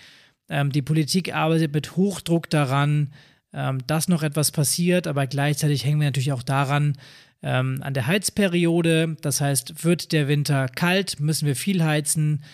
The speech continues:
kriegen wir dank des Klimawandels einen milden Winter und, äh, reichen die Gasspeicher aus, beziehungsweise auch, wie viel spart denn jeder Einzelne, wie viel schafft es die Industrie einzusparen,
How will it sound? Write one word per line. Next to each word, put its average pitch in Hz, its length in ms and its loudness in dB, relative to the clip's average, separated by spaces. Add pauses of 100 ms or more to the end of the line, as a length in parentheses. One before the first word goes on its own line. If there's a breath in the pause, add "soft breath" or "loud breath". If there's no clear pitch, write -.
(240 loud breath)
kriegen 165 320 0
wir 143 160 4
dank 139 260 2
des 135 140 -2
Klimawandels 139 640 0
einen 135 220 -2
milden 151 340 2
Winter 139 500 0 (380 loud breath)
und, 135 380 -4
äh, 135 220 -4
reichen 135 360 0
die 139 80 0
Gasspeicher 131 800 -2
aus, 143 380 0 (400 soft breath)
beziehungsweise 143 520 0
auch, 139 220 -2
wie 170 140 2
viel 160 240 2
spart 147 500 0
denn 147 140 2
jeder 139 280 2
Einzelne, 151 720 2
wie 151 80 0
viel 156 160 0
schafft 151 220 0
es 127 100 -2
die 165 140 -6
Industrie 156 420 -2
einzusparen, 143 920 0